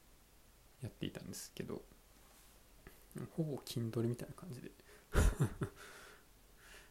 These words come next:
このプラスチックの、まあ、樽の中に、ほぼ満杯に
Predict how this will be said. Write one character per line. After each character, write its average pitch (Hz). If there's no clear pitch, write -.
こ -
の 117
プ 156
ラ 139
ス -
チ -
ッ 143
ク -
の、 -
ま -
あ、 -
樽 107
の 110
中 113
に、 -
ほ -
ぼ 117
満 123
杯 123
に 120